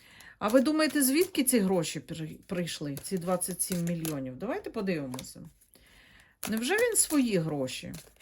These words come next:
А має взагалі Єрмак свої гроші? Чи все крадений? І так, це були крадені гроші з України. Чи це хтось в нього вклав, в Єрмака? Можливо, в Єрмака теж є свій кошельочок.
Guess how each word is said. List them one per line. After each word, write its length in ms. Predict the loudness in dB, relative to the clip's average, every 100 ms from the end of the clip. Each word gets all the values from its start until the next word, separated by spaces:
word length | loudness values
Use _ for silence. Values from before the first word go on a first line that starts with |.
| -14
А 120 | 0 6
має 320 | 6 6 4
взагалі 440 | 4 2 4 2
Єрмак 440 | 2 2 2 -2 -2
свої 340 | -2 -2 -4
гроші? 400 | -4 -4 -6 -8
Чи 140 | -8
все 200 | -4 -2
крадений? 580 | 0 0 -2 -2 -4 -6 -10 _ _ _ _ -20 -16 -14 -12 -4
І 100 | -2
так, 360 | 0 -2 -2 -4
це 360 | 0 6 6
були 680 | 6 2 2 4 4 2 -2 -6 _
крадені 640 | -2 0 2 2 0 0
гроші 600 | -2 0 2 2 -2 -6 -8
з 140 | -10 -8
України. 600 | -4 -2 0 0 0 -4 -12 -20 -20 -20 -20 -12
Чи 160 | -10
це 200 | -2 -2
хтось 380 | -2 0 2 2
в 120 | 2
нього 320 | 4 4 4
вклав, 540 | 0 -2 0 2 0 -8 _ _ -12
в 120 | 0
Єрмака? 440 | 2 4 2 2
Можливо, 340 | 0 0 -2 -4
в 180 | -4 -2
Єрмака 480 | 2 2 2 -2
теж 240 | -2 -2 -4
є 280 | -4 -4 -4
свій 240 | -6 -8
кошельочок. 760 | -6 -6 -4 -4 -4 -4 -12